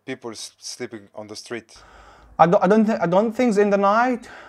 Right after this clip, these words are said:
Speaker 2: but in the daytime, I haven't seen someone sleep in the street at the d-,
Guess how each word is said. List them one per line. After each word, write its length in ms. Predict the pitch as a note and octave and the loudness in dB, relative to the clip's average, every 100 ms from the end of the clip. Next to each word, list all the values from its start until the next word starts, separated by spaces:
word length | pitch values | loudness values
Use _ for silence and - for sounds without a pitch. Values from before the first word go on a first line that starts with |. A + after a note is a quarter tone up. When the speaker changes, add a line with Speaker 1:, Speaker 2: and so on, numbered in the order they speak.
| - | -14
Speaker 2:
but 600 | D3 D#3+ D#3+ D#3 D#3 - | 0 4 6 6 2 -4
in 140 | E3+ E3+ | -6 -4
the 60 | |
daytime, 880 | D#3 E3 G3+ G3+ F3+ F#3+ G#3 G#3+ C3 - _ _ _ _ _ _ _ _ _ _ - - | -2 0 0 -2 -2 -2 0 -2 -6 -16 _ _ _ _ _ _ _ _ _ _ -12 0
I 80 | D3 | 4
haven't 260 | D3+ D#3 | 4 4
seen 320 | D3+ - C#3+ | 0 0 0
someone 680 | C3+ C#3+ C3+ B2+ B2 A#2+ A2+ - | 0 -2 -2 -2 -4 -6 -12 -16
sleep 380 | - C3+ C3 | -10 -6 -4
in 100 | A#2 | -6
the 80 | A#2 | -10
street 300 | B2 C3 B2 | -10 -10 -8
at 100 | B2 | -8
the 80 | B2 | -10
d-, 200 | B2 - | -10 -14